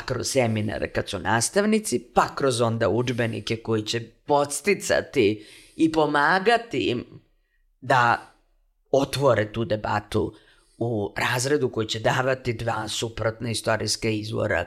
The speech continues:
koji će davati prava pitanja. Znači, to je sve vrlo složeno, mi vrlo dobro znamo šta treba uraditi, dakle, ne kažem složeno,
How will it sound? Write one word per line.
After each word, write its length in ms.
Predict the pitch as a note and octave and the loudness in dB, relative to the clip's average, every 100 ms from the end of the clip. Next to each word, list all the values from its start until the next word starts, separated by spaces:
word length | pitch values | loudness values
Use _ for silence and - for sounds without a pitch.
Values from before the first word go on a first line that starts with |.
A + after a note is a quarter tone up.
| - | -4
koji 300 | G2 D2+ D2+ | -4 -4 -4
će 200 | - G2+ | -8 -6
davati 560 | A#2 A2+ B2+ B2 C3+ | -2 -2 -2 -4 -4
prava 440 | C#3 D#3 F3+ D3 A2 - | 0 2 4 2 0 0
pitanja. 640 | D#2+ - G#2+ E2 - - - _ _ _ _ _ _ _ _ | -4 0 0 0 -4 -8 -10 _ _ _ _ _ _ _ _
Znači, 280 | D3 D#3 D#3+ | -2 -2 0
to 140 | F#3 | 4
je 60 | F#3 | 4
sve 300 | F3+ G3+ A#3+ | 4 4 4
vrlo 720 | G3+ A3+ C4 C#4 C4 B3 - | 4 2 2 4 4 4 2
složeno, 500 | - C#3+ C#3 F3 B3 | 0 2 2 2 2
mi 160 | F#3 A#2 | 2 0
vrlo 280 | B2 C3 | 0 -2
dobro 260 | B2+ B2+ - | 0 0 0
znamo 320 | A#2 B2+ D3+ | 0 0 -2
šta 240 | B2+ D#3 F3 | -2 0 0
treba 320 | G3 B2+ A2+ | 2 2 0
uraditi, 480 | G#2+ A2+ A2+ G#2+ A2+ | -4 -4 -6 -6 -6
dakle, 320 | G2 G#2+ G#2 - | -6 -4 -6 -6
ne 140 | A#2 | -4
kažem 260 | - D3+ D#3 | 0 0 -2
složeno, 760 | D3+ D3 D#3 C#3+ C#3+ C3 B2+ | 2 4 4 2 0 0 -2